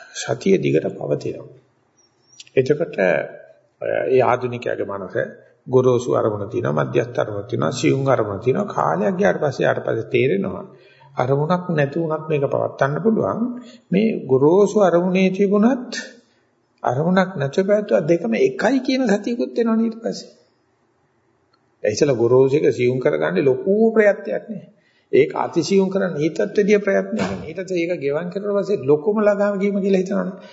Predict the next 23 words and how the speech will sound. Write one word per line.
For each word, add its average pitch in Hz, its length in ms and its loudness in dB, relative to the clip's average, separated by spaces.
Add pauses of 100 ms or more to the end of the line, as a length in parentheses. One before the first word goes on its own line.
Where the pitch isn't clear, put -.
(140)
ඒකයි 196 400 2
අර 233 140 0
පටන් 196 340 0
ගත්ත 202 260 2
ගුරුසු 185 380 4
එකයි - 240 4
දෙකම 180 320 2
එකයි 240 300 0
කියනකොට. 220 420 0 (2250)
ඒ 156 120 4
සතිය 165 340 0
පුළුල් 180 320 2
සතියක් 185 420 -4
කියලා 180 200 -8
නේ 156 100 -6
කියන්නේ 190 340 -4
වෙන්නේ. 180 240 -12 (580)
මේ 131 260 0
මුළු, 120 280 0
මුළු 160 200 2
පරාසයම 156 540 0
දරන 175 380 0
සතියක්. 151 400 -6